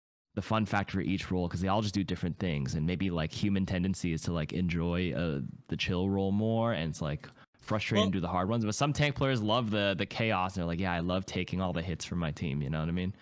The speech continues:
Speaker 1: But I think tank's been dispropor-, like, always been, like, a n-, less popular kind of role in all kind of games. Or maybe I'm wrong on this, I don't know, but, like, whenever I, like,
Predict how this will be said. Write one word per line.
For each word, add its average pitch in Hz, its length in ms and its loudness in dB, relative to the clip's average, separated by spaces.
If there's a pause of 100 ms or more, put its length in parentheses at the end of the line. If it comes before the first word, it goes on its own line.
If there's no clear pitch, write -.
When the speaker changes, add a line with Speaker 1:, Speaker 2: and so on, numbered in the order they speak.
(160)
Speaker 1:
But 147 100 2
I 170 40 2
think 220 160 0
tank's 190 240 2
been 175 100 0
dispropor-, 147 420 -2
like, 113 200 0 (300)
always 131 260 4
been, 123 160 4
like, 113 160 2
a 110 60 2
n-, 95 360 4
less 95 440 0
popular 87 680 -2 (720)
kind 95 160 -2
of 80 100 -4
role 85 240 -2
in 95 100 -2
all 107 220 2
kind 76 220 -2
of 71 60 -4
games. 67 460 -4
Or 107 100 2
maybe 127 220 4
I'm 113 140 4
wrong 98 220 4
on 87 100 0
this, 87 300 0
I 78 80 0
don't 87 120 2
know, 82 220 0
but, 92 140 -4
like, 85 220 0
whenever 90 360 0
I, 82 100 2
like, 76 300 -4